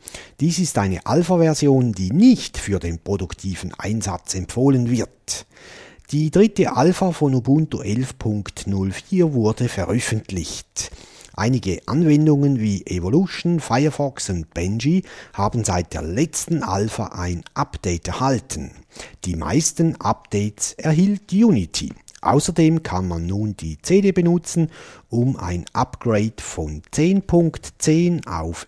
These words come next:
elf Punkt null vier durchzuführen. Die Links zu den verschi-, verschiedenen Images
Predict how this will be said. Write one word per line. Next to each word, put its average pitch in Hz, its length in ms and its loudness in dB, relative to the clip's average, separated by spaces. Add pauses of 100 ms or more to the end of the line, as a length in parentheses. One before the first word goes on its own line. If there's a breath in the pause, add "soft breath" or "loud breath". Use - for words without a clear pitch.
elf 92 400 -6
Punkt - 560 -8
null 82 320 -4
vier 73 420 -8 (220)
durchzuführen. 107 880 0 (1500 loud breath)
Die 107 400 -2
Links 170 460 4
zu 127 160 0
den 104 180 2
verschi-, 98 400 -4
verschiedenen 92 880 -4
Images 180 720 0